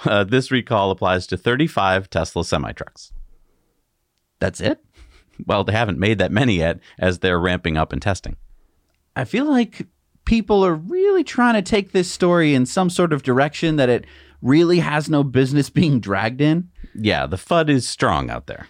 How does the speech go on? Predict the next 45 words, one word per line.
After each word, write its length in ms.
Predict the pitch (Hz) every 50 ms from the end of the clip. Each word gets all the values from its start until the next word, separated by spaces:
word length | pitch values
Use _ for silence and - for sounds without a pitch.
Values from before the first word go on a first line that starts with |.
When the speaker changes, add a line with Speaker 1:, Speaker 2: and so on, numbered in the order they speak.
| _ -
Speaker 2:
And 100 | 208 226
I 20 |
mean, 220 | 226 226 214 180 -
this 160 | 220 254 -
story 300 | - 254 233 226 214 202
doesn't 360 | 175 208 202 185 302 - -
really 240 | 147 165 180 180 175
relate 460 | 143 135 135 131 135 147 160 - -
to 80 | - 120
Tesla. 600 | - - 135 127 139 - - 202 214 233 240 -
It's 180 | - 131 127 -
their 160 | - 139 135
supplier, 640 | 131 - - - - - 156 160 170 170 156 135 113
Bendix, 680 | 104 101 - 127 160 190 156 98 87 - - - - - _ -
which 180 | - 117 - 127
makes 240 | 131 127 123 -
the 140 | - 131 117 110
IntelliPark 680 | 110 - - 151 135 139 135 - 135 120 117 113 _ _ -
brake 260 | 107 117 139 147 -
valve 380 | 113 113 113 113 110 107 98 -
module, 560 | 104 98 101 98 87 98 98 98 104 107 - - - _
which 160 | - 120 110 -
has 160 | 131 120 -
the 80 | - 95
defect. 580 | 90 131 143 - - 73 - - - - - - -
Speaker 1:
Right. 240 | 156 120 92 98
This 140 | 113 135 123
story 380 | - - 165 151 139 135 131 117
does 340 | 92 90 123 123 131 139 127
show 320 | - - 131 123 117 92
us 200 | 87 85 85 -
that 180 | - 98 87 -
Tesla 320 | - 107 107 - 110 101
uses 340 | 98 104 104 95 98 92 -
suppliers 560 | - 92 - - 107 107 107 92 87 87 87
for 140 | - - 95
truck 240 | - 156 185 - -
parts, 280 | 90 80 87 87 -
but 200 | - - 101 92
that's 260 | 120 120 123 - -
not 220 | 120 117 120 - -
really 220 | 107 113 113 107
a 40 | 101
big 160 | 92 110 104
surprise. 520 | - - - 113 131 - - - - -